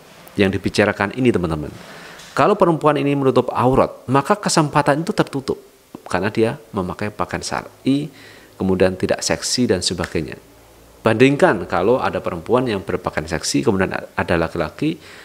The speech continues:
tentu punya nafsu. Karena secara naluri, laki-laki itu akan punya nafsu kalau melihat hal seperti itu. Nah, kalau kesempatan itu tertutup, maka, e, niat itu mungkin tidak akan kejadian.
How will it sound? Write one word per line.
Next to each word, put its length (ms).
tentu 400
punya 320
nafsu. 400
Karena 240
secara 320
naluri, 720
laki-laki 480
itu 80
akan 240
punya 240
nafsu 320
kalau 400
melihat 320
hal 240
seperti 400
itu. 160
Nah, 240
kalau 240
kesempatan 560
itu 160
tertutup, 480
maka, 480
e, 160
niat 400
itu 480
mungkin 320
tidak 320
akan 160
kejadian. 560